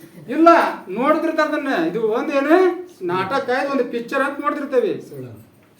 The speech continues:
Speaker 1: ಸುಳ್ಳು ಅಂತ ನೋಡ್ತಿರ್ತೇವ್ರಿ ಅದನ್ನ. ಅದನ್ನ ನಾವೇನ್ ಮಾಡ್ತೇವೆ, ಈ ನಿಜ ಜೀವನದೊಳಗೆ ಹೇಳ್ತಾರೆ ಮಾತು ಬಿಡಿ, ಇದನ್ನ ಸುಳ್ಳು ಅಂತ ನೋಡಪ್ಪ ನೀನ್ ಅಂತ ಹೇಳ್ತಾರೆ. ಇದ್ರ ಒಳಗೆ ಹೋಗಿ ನೋಡೋಕೆ ಬೇಡ. ಹೋಗಿ ನೋಡಿದ್ದ ಜರ ಕೇಳಿದ್ರೆ ನಾವು ನಾಟಕ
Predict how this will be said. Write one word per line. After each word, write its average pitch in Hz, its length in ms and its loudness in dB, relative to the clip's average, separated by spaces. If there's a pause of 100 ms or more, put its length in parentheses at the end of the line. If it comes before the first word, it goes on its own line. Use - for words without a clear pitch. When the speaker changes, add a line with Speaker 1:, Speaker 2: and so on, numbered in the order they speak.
Speaker 1:
ಸುಳ್ಳು 302 220 2
ಅಂತ 320 240 4
ನೋಡ್ತಿರ್ತೇವ್ರಿ 311 460 2
ಅದನ್ನ. 269 200 -2 (540)
ಅದನ್ನ 220 220 -2 (100)
ನಾವೇನ್ 285 380 2
ಮಾಡ್ತೇವೆ, 277 300 0
ಈ 302 80 2
ನಿಜ 240 220 -4
ಜೀವನದೊಳಗೆ 269 460 -2
ಹೇಳ್ತಾರೆ 254 220 -2
ಮಾತು 240 240 -2
ಬಿಡಿ, 269 140 -6
ಇದನ್ನ 269 140 -6 (100)
ಸುಳ್ಳು 262 180 -2
ಅಂತ 254 180 -4
ನೋಡಪ್ಪ 233 240 -2
ನೀನ್ 220 220 -4
ಅಂತ 208 140 -8
ಹೇಳ್ತಾರೆ. 214 240 -6
ಇದ್ರ 196 180 -4
ಒಳಗೆ 240 140 -2
ಹೋಗಿ 233 220 -6
ನೋಡೋಕೆ 226 280 -4
ಬೇಡ. 202 120 -6 (580)
ಹೋಗಿ 269 220 -2
ನೋಡಿದ್ದ 262 300 -2
ಜರ 254 220 0
ಕೇಳಿದ್ರೆ 254 420 -2
ನಾವು 247 220 -2
ನಾಟಕ 214 280 -4